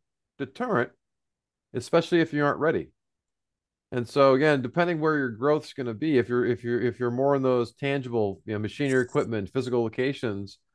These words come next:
versus those more softer things, "I'm gonna invest in people or some different services," you got yourself prepared for that. And you have to prepare for that in terms of having some cash flow available. It, it, it's a real thing.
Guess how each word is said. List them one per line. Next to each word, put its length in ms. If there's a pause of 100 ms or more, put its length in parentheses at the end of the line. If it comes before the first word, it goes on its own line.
(300)
versus 460
those 280
more 200
softer 420
things, 180
"I'm 120
gonna 160
invest 400
in 100
people 440 (380)
or 100
some 100
different 260
services," 640 (720)
you 100
got 140
yourself 360
prepared 380
for 140
that. 200 (800)
And 100
you 60
have 100
to 60
prepare 380
for 80
that 140
in 60
terms 200
of 80
having 240
some 160
cash 320
flow 160
available. 520
It, 380
it, 140
it's 200
a 60
real 220
thing. 320